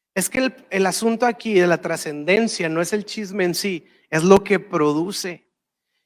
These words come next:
Y aquí está diciendo que en nuestros labios, de todos nosotros, hay un poder. Y aquí el poder es el de la vida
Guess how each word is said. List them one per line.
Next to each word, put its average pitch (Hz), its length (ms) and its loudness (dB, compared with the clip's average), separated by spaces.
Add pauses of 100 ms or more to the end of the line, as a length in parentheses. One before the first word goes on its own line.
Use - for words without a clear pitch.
(120)
Y 196 100 4
aquí 190 180 2
está 220 200 -2
diciendo 247 420 0
que 196 120 -4
en 180 140 -2
nuestros 190 540 0
labios, 185 640 2
de 156 140 -4
todos 233 460 2
nosotros, 220 760 -4
hay 202 220 0
un 220 200 -2
poder. 202 640 6 (480)
Y 196 120 8
aquí 202 260 6
el 262 180 8
poder 220 520 10
es 190 200 4
el 208 160 6
de 190 80 4
la 165 140 4
vida 240 600 0